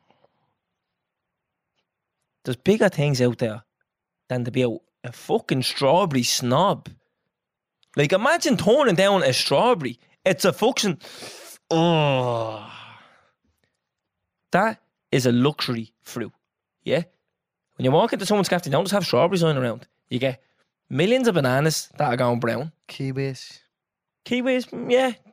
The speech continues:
Speaker 1: Kiwis be on the upper, the upper end of the scale.
Speaker 2: Apples, or
Speaker 1: Apples at the bottom. Apples, oranges at the bottom of the scale. They're easy.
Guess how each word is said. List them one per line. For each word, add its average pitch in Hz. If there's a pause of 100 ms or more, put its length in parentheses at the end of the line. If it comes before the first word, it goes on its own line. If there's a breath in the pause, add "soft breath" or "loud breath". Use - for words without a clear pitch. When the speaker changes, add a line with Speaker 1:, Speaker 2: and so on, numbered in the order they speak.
Speaker 1:
Kiwis 240
be 226
on 220
the 202
upper, 208
the 185
upper 190
end 180
of 165
the 160
scale. 151
Speaker 2:
Apples, -
or 135
Speaker 1:
Apples 254
at 214
the 139
bottom. 156
Apples, -
oranges 160
at 151
the 131
bottom 143
of 123
the 120
scale. 113 (240)
They're 185 (160)
easy. 131